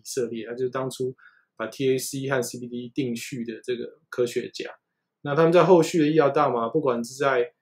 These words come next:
取得啊，还是在，呃，实际的研究层面上，目前都是世界领先。那加州啊、科罗拉多州这个也都是很有名，很早就医疗合法，然后也在这上面取得很大的进步的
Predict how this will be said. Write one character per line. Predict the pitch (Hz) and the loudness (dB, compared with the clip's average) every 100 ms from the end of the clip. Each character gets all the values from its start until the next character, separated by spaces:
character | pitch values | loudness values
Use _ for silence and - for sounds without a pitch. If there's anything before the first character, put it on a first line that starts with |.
| _ _ - | _ _ -10
取 | - 123 113 | -8 -6 0
得 | 117 107 110 | 0 2 0
啊， | 110 | 0
还 | 110 123 | -2 -4
是 | - 127 | -6 -8
在， | - 139 120 110 120 - | -4 0 0 -2 -6 -8
呃， | 117 113 120 - - _ - | -6 -6 -8 -12 -20 _ -12
实 | - 131 | -6 -6
际 | 135 160 | -4 0
的 | 135 123 | 2 2
研 | 120 120 120 | 2 0 2
究 | 147 123 | 2 2
层 | 120 113 | 2 0
面 | 123 | -4
上， | 117 123 | -4 -4
目 | 135 127 | -2 -4
前 | 120 110 | -6 -8
都 | 113 | -12
是 | 113 120 117 - _ _ | -8 -8 -8 -12 _ _
世 | - 127 | -10 0
界 | 127 | 0
领 | 117 117 | 0 -2
先。 | - 110 - - _ _ _ _ | -8 -10 -10 -16 _ _ _ _
那 | - | -6
加 | 131 151 139 139 | 2 4 4 4
州 | 147 139 143 | 4 4 4
啊、 | 123 117 | 2 0
科 | - 139 | 0 2
罗 | 127 | 2
拉 | 127 127 | 2 2
多 | 123 120 | 2 2
州 | 123 117 | 0 -2
这 | 120 | -2
个 | 127 117 117 - | -2 -2 -6 -10
也 | 113 | -4
都 | 120 | -4
是 | 123 - 127 | -4 -4 -4
很 | 120 117 | -4 -4
有 | 123 113 | -4 -4
名， | 113 - - | -8 -10 -10
很 | 120 120 | -8 -4
早 | 131 110 | -4 -2
就 | 127 123 | -4 -6
医 | 123 | -4
疗 | 120 117 - _ _ _ | -6 -6 -12 _ _ _
合 | 120 117 | 0 2
法， | 117 110 107 | 2 -2 -2
然 | 110 | -6
后 | 117 | -4
也 | 110 | -6
在 | - 123 117 | 0 0 0
这 | - 123 | -2 -2
上 | 127 120 | -2 -2
面 | 123 120 117 _ _ - | -2 -4 -6 _ _ -12
取 | - 117 | -6 -2
得 | 120 | -2
很 | 117 110 | -2 -4
大 | 123 117 | -2 -2
的 | 113 | -2
进 | - 117 | -4 -6
步 | 113 113 | -4 -6
的 | 110 | -6